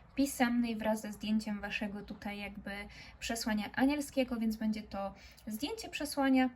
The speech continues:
na daną chwilę, na dany moment, plus króciutki opis i będzie to w kwocie dwóch złotych. I słuchajcie, wszystkie pieniądze z, e, zebrane właśnie z tych przesłań trafią do tej fundacji dla króliczków. Jak wiecie, takie robiłam też,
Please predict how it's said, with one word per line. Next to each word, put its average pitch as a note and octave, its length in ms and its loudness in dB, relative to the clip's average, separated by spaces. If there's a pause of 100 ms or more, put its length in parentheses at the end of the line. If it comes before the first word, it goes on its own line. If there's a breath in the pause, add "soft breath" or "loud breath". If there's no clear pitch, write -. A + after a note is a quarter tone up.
na A3 160 4
daną A3 260 2
chwilę, G#3+ 260 -4
na G#3 140 -6
dany G3+ 240 -6
moment, B3 320 6
plus B3 300 -2
króciutki A3 540 -8 (100)
opis C#4+ 420 2 (280 loud breath)
i A#3 80 0
będzie A#3+ 240 4
to A#3+ 120 -8
w - 100 -14
kwocie G#3+ 340 -8
dwóch C4 280 -2
złotych. B3+ 520 -6 (340 loud breath)
I B3+ 200 6
słuchajcie, C4+ 420 4
wszystkie C#4+ 440 -2
pieniądze A#3 520 0
z, G#3+ 180 -8 (680 loud breath)
e, G#3+ 400 -4
zebrane B3 520 0
właśnie G#3+ 580 -2
z A#3+ 260 -2
tych B3+ 180 0
przesłań D#4 540 0 (280)
trafią B3+ 380 6
do A3+ 120 -2
tej A3+ 220 -4
fundacji A3 580 -2
dla G#3+ 220 -4
króliczków. A#3 640 -4
Jak G#3+ 140 -4
wiecie, A3+ 220 -6
takie A3 220 -8
robiłam A3 500 0
też, G#3+ 280 -6